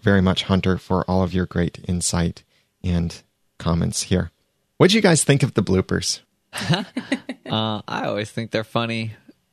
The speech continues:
Speaker 2: I just, it's, it is more of a gag reel these days than just like, "Here are some bloopers and some mistakes that we made, and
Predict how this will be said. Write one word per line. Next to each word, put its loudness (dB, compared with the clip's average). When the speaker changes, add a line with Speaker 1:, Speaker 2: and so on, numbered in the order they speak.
Speaker 2:
I 2
just, -8
it's, 0
it -4
is -4
more -4
of -6
a -6
gag -2
reel -2
these -8
days -8
than -4
just -8
like, -6
"Here -4
are 0
some -4
bloopers -4
and -6
some -6
mistakes -4
that -4
we -6
made, -4
and -6